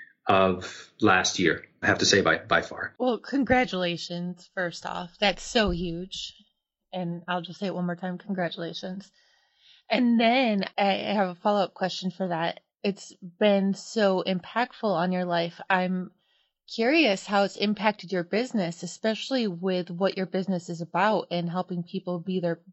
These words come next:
Speaker 2: best and most authentic self in front of the camera.
Speaker 1: You know, if you go to my site, there's, there's a quote there that says, you know, "The, the, the future belongs to those who are able to be auth-, their most authentic and, and their clearest self." And I'll tell you,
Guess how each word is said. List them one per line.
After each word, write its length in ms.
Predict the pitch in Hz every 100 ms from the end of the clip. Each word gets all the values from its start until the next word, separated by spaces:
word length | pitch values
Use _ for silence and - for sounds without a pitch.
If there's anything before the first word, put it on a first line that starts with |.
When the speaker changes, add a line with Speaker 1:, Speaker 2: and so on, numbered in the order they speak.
| _ 170
Speaker 2:
best 520 | 165 208 - - -
and 340 | 185 180 180 196
most 320 | 185 185 175
authentic 440 | 185 196 190 196
self 360 | - 175 202 -
in 60 | 196
front 160 | 202
of 80 | 190
the 60 | 175
camera. 440 | 190 196 233 302 -
Speaker 1:
You 80 |
know, 240 | 123 117 113
if 160 | 120 131
you 80 |
go 140 | 123 139
to 80 | 127
my 140 | 123
site, 420 | - - 110 110
there's, 300 | 117 110 -
there's 220 | 113 107
a 40 | 101
quote 640 | - - 120 117 117 117
there 260 | 110 101 98
that 160 | 98
says, 640 | - 104 98 - - - -
you 160 | 123 101
know, 60 |
"The, 200 | 95 110
the, 320 | 110 110 101 98
the 80 | 110
future 340 | 147 131 127
belongs 480 | 110 110 107 107 -
to 120 | 113
those 800 | 101 101 101 101 - - - - _ _ _
who 80 | 123
are 120 | 107
able 200 | 104 104
to 140 | - 101
be 100 | 98
auth-, 460 | 95 - - 127
their 100 | 117
most 240 | 110 107 110
authentic 540 | 98 - 95 98 -
and, 160 | 95 95
and 200 | 95 95
their 140 | 92
clearest 420 | - 110 98 -
self." 320 | 107 92 92
And 120 | 120 113
I'll 100 | 117
tell 140 | 123 104
you, 260 | 98 90